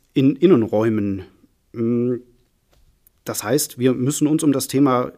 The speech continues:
Innenraumluftqualität kümmern. Jeder Mensch atmet etwa sechs Liter Luft pro Minute. Das heißt, in einem durchschnittlichen Leben fließen vierhundert Tonnen Luft durch unsere Lungen.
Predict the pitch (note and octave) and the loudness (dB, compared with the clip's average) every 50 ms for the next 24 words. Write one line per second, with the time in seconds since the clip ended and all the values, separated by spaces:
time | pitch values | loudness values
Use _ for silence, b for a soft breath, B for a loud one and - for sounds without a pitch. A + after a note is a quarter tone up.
0 | _ _ - C#3 D3 D3+ D#3+ D#3+ D3+ - - B2 C3+ D3 D#3 D3 C#3 D#3 D3 - | _ _ 0 4 4 6 6 4 4 0 -2 0 0 2 2 2 2 0 -2 -6
1 | - - - - B2+ B2 B2 - - B2+ B2 B2 - - - G3 G3+ G#2 G2+ G2 | -12 -12 -8 -6 -4 -4 -4 -4 -2 -2 -2 -2 -4 -2 0 0 0 0 -2 -6
2 | G2 B B B B B B B B B - C3 C#3 B2+ B2 C3 E3 D#3 - - | -12 B B B B B B B B B -2 0 0 2 2 2 0 -2 -4 -8
3 | G#2 B2 C#3 - - C#3 B2 - - C3+ - - - B2 A#2 A#2 A#2 - - A#2+ | -10 -10 -8 -6 -6 -6 -6 -6 -10 -16 -12 -8 -6 -4 -2 -2 -4 -6 -6 -6
4 | A2 B2 - - - - C3+ D3+ - C3+ A2+ B2+ E3+ - - - _ _ - C#3+ | -6 -6 -6 -6 -8 -6 -6 -4 -4 -4 -4 -4 -4 -6 -8 -16 _ _ -4 -2
5 | C3 B2 A#2 G#2+ A2+ B2 D3+ - - G3+ G#3+ G#3+ - b b b b b b b | -2 0 0 -2 -2 -4 -4 -6 -6 -8 -8 -8 -12 b b b b b b b
6 | b b b - G2+ - - B2 C#3+ C#3 - C3 A#2+ B2+ A#2 A2+ B2 C#3+ D3 - | b b b -16 -10 -4 -2 -2 -2 0 0 -2 0 0 0 2 2 2 4 4
7 | D3 C3+ - C#3+ B2 - A#2+ A2 G#2+ B2 C3 C#3+ D#3 D#3 D#3+ D#3+ - - D3+ - | 0 0 0 0 0 2 2 2 2 2 4 6 6 4 4 2 -2 -4 -2 -2
8 | - C3+ - - - D#3+ D#3 C3+ D#3+ D#3 C#3 C#3 C3+ - - - - - C#3+ D3 | -2 -2 -4 -2 -2 0 2 4 4 4 4 2 0 -2 -10 -6 0 2 4 6
9 | D3+ C#3+ C#3 C#3 - - B2 C#3 D3+ - - - - - - C3+ C3+ B2+ - D3 | 6 6 6 6 4 2 0 0 0 -2 -6 -16 -14 -6 -2 -2 -2 -2 0 0
10 | B2+ B2 A#2+ A#2 A#2 A#2 A#2 A#2 G#2 G2 G#2 F#2+ - - | 0 0 0 0 0 2 2 2 2 0 -2 -4 -6 -12